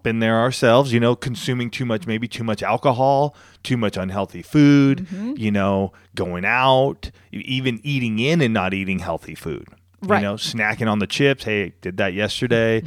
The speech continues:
Speaker 2: <laughs>
Speaker 1: You know, things of that nature. And, and that's, and that's the truth, because honestly, last night I was going to bed and I felt, uh, w-, we had, I had eaten a little later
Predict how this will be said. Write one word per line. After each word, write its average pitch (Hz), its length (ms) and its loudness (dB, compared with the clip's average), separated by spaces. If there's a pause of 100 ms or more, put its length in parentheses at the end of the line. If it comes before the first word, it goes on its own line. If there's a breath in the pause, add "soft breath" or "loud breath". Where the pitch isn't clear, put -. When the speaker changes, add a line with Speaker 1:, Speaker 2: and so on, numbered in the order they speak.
Speaker 2:
<laughs> 175 140 -16
Speaker 1:
You 139 140 0
know, 127 160 4 (220 soft breath)
things 165 200 4
of 151 80 6
that 147 220 4
nature. 185 280 0
And, 143 180 0
and 151 160 2
that's, 185 280 2
and 151 140 2
that's 185 220 0
the 151 100 2
truth, - 340 0
because 131 220 0 (160)
honestly, 175 320 -2
last 147 280 0
night 156 140 0
I 139 60 2
was 139 100 -2
going 143 200 0
to 123 40 -4
bed 120 420 -2 (460 soft breath)
and 131 100 2
I 127 80 2
felt, 143 300 2
uh, 80 140 -8
w-, 123 280 -4
we 127 200 0
had, 113 200 0 (400)
I 123 160 4
had 101 200 -6
eaten 87 300 -4 (100)
a 127 60 -6
little 113 280 0
later 107 500 0